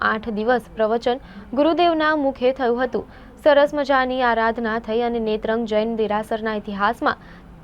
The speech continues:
ચાલીસ ઘરમાંથી એકાવન વર્ષમાં પ્રથમ વખત પંદર તપસ્વીઓએ સિદ્ધિ, તપ, સુખ,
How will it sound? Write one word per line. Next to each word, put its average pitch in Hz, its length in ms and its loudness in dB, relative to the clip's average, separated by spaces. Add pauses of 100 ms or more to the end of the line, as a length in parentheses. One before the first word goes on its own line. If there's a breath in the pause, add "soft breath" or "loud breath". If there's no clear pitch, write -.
(140)
ચાલીસ 277 460 2
ઘરમાંથી 254 600 0
એકાવન 226 440 0
વર્ષમાં 220 460 -2
પ્રથમ 220 320 -4
વખત 208 420 0 (200 loud breath)
પંદર 277 360 6
તપસ્વીઓએ 269 640 0
સિદ્ધિ, 233 380 -4
તપ, 226 280 2
સુખ, 240 360 -2